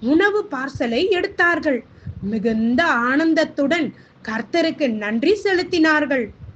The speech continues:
தேவ பிள்ளைகளே, நீங்களும் காக்கைகளை எதிர்பார்க்கிறீர்களா? எதிர்பார்ப்பது மட்டுமல்ல,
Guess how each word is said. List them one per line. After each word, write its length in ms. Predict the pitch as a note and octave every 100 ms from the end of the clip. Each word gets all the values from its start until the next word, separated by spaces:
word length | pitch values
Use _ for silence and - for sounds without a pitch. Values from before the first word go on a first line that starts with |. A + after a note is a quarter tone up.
| - - F#3+
தேவ 380 | A#3 A#3+ D4 C4+
பிள்ளைகளே, 760 | - B3+ D4 D4+ D4 C#4+ A3 - - - -
நீங்களும் 840 | G#3 A#3+ D4+ C#4+ C#4 C#4+ A3 F3+ -
காக்கைகளை 920 | - E4 G#4 - F#4 D4+ C#4 D4 B3+
எதிர்பார்க்கிறீர்களா? 1300 | A#3+ D#4+ - D#4+ D#4+ D#4+ D#4 C#4+ A#3+ A3+ A#3+ D#4+ A3+ - _ - - -
எதிர்பார்ப்பது 920 | G#3 A3+ D#4+ - C4+ B3+ D4 E4+ D#4+ C#4+
மட்டுமல்ல, 920 | C4+ C4 E4+ D#4+ D4+ D4 C#4 G#3+